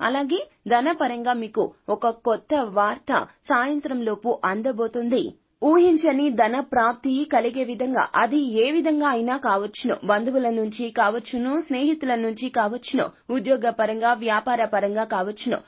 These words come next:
ఊహించని విధంగా మీకు ఒక శుభవార్త సాయంత్రం లోపు అంది చేరుకోబోతూ ఉన్నది.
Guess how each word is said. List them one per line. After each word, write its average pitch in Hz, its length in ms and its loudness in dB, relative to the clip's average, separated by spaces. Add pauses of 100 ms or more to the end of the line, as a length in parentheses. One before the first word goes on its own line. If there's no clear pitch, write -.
(160)
ఊహించని 262 680 0
విధంగా 226 420 -4
మీకు 208 400 -2 (180)
ఒక 233 320 0
శుభవార్త 233 840 -2 (260)
సాయంత్రం 269 560 -2
లోపు 214 420 0
అంది 220 340 -2 (100)
చేరుకోబోతూ 214 760 -4
ఉన్నది. 233 720 -4